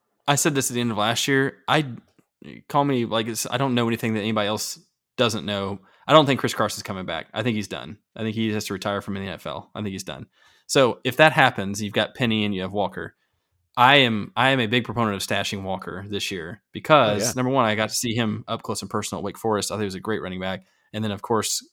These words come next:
Speaker 1: the heartbreak of watching him go to Michigan State and absolutely light the world on fire. I think Walker is a really good runner. Um, one of the stats that Mike Clay at E S P N uses to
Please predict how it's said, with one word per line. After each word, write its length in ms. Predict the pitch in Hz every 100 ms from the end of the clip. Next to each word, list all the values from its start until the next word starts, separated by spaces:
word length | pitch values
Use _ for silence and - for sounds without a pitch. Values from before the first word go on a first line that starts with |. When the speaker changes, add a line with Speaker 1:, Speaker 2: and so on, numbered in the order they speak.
| _
Speaker 1:
the 180 | - 107
heartbreak 320 | 110 101 104
of 100 | 98
watching 280 | 101 98 98
him 40 | 101
go 80 |
to 60 | 95
Michigan 240 | 95 -
State 320 | 95 113 104 -
and 220 | 101 92 110
absolutely 420 | 110 - 107 98
light 140 | 104
the 80 | 101
world 220 | 98 104
on 140 | 95 92
fire. 380 | 95 98 95 - _ _ _ _ _
I 120 | 131 165
think 180 | 175
Walker 340 | 127 131 139 117
is 120 | 104
a 100 | 101
really 280 | 101 117 113
good 120 | 110
runner. 460 | 104 107 113 123 - _ _ _ _ _ _
Um, 540 | 127 120 113 104 98 - _ _ _ _ _
one 240 | 107 127 170
of 80 |
the 80 | 170
stats 560 | - 117 113 110 - -
that 400 | 113 107 104 95
Mike 220 | 113 -
Clay 360 | - 107 95 65
at 100 | 101
E 100 | 107
S 100 | -
P 180 | 101
N 260 | 104 98 95
uses 520 | 104 113 101 98 92
to 460 | - 104 98 95